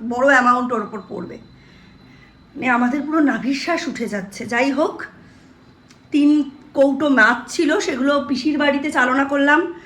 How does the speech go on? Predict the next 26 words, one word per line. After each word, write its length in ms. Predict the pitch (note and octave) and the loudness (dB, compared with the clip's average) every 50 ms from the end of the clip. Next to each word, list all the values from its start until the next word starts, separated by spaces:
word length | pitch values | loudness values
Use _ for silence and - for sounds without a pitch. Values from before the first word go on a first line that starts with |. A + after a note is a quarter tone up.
| - - - - - | -20 -20 -20 -10 -2
মাছের 360 | A#3+ A#3+ A#3 - - C#4 C#4 | 0 0 2 2 2 2 2
মাথা, 420 | C4+ C4 B3 B3 B3+ - - D#4+ D4+ | 4 4 2 2 2 2 4 4 4
তেল 560 | - - - C4+ C4 C4+ C#4+ D#4 D#4 - - | 4 2 -2 -4 -2 0 -2 -2 -2 -4 -8
সব 300 | - - C#4 C4 C#4 C#4 | -4 0 2 2 2 2
হচ্ছে 560 | C4 C#4 C#4+ - - - D4+ C#4 C4+ C4+ C4+ - - - - - - | 0 -2 -2 -4 -4 -4 -2 0 0 -2 -2 -6 -14 -20 -20 -16 -6
এই 140 | - A3+ A3+ | -2 2 4
রাজুদাদের 500 | A#3 A3+ A#3 B3+ C4+ C#4 C4+ C#4 C#4+ C#4 | 6 6 4 6 4 4 6 6 6 4
বাড়িতে 300 | C4+ C4+ C4+ C#4 C#4+ C#4 | 4 2 0 -2 -2 -4
দিয়ে 180 | A#3+ C4 C#4 | -2 2 4
আসলাম 380 | C4+ C4+ C4+ C#4 D4 C#4+ D4 D4 | 4 4 4 2 2 2 2 2
এক 140 | C#4 B3 C4 | 2 -2 -2
একজনের 380 | C4 A#3+ A#3 C4+ C4+ C#4 D#4+ | -4 -4 -4 -6 -4 -4 -4
ফ্রিজে। 320 | - - B3+ C4 A#3 - D4 | -4 -6 -8 -8 -4 -2 0
আজকে 260 | C#4 B3 A3+ A3+ C4+ | 0 0 0 -2 -2
যেমন 320 | C4+ C4+ C4+ C#4 C#4 - - - - - - - - - - | -2 -2 -2 -2 -4 -6 -6 -10 -20 -20 -20 -20 -18 -12 -6
দীপ 300 | G3+ A#3 C#4+ - - - | -2 0 0 0 0 2
চা 100 | - C#4 | 6 6
খাওয়ার 500 | C4 C4 C4 - C#4+ C#4+ C#4+ C#4+ C#4+ C#4+ | 8 6 6 4 4 6 6 8 6 6
পর 280 | C#4+ C#4 C#4 C#4+ C#4+ B3+ | 4 4 4 4 4 4
দুধটাকে 520 | A3 A#3 C4+ C#4 - - D4+ D4 D4+ D#4+ | 2 -2 -4 -4 -2 0 0 0 0 -2
জ্বালিয়ে 560 | D4+ A#3 G#3+ C4+ A#3+ A#3+ B3+ C4+ C#4 C#4+ D4 | -4 -2 0 2 2 0 0 -2 -4 0 0
রাধিকাকিদের 640 | C4+ B3 A#3+ A3 B3 D4 C#4+ - D4 C#4 C#4 C#4 C4+ | 2 2 2 0 -2 -2 -2 -4 -2 -2 -2 0 0
বাড়িতে 280 | C#4 C4+ C#4 - D4 | 0 -2 -2 -4 -8
দিয়ে 180 | A#3+ A3+ C4+ C#4 | -6 -2 0 0
আসবো 280 | C4+ B3+ B3+ B3+ C#4 | 0 0 -2 -6 -8
ফ্রিজে। 380 | B3 - D4 C4+ A#3 C#4 D4 G4+ | -8 -6 -6 -6 -6 -6 -8 -8